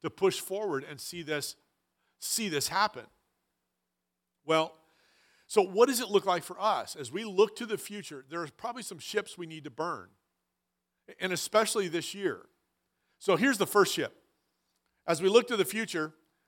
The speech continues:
we need to burn the ship of twenty twenty talk, okay? That needs to stop today, okay? And that is probably the biggest ship that I have to burn because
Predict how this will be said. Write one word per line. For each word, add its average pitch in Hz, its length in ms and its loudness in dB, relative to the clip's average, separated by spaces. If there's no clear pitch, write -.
we 202 80 -4
need 226 140 -2
to 156 60 6
burn 185 320 6
the 226 80 -2
ship 202 300 2
of 151 140 -6
twenty 170 280 -2
twenty 131 420 -10
talk, - 480 2
okay? 143 220 0
That 233 180 10
needs 277 240 2
to 220 100 0
stop - 800 8
today, 143 460 0
okay? 143 220 -8
And 165 160 2
that 247 160 10
is 277 100 4
probably 220 300 6
the 190 100 6
biggest 233 380 4
ship 214 260 2
that 185 100 6
I 180 200 12
have 170 280 4
to - 80 -10
burn 123 300 -6
because 175 260 0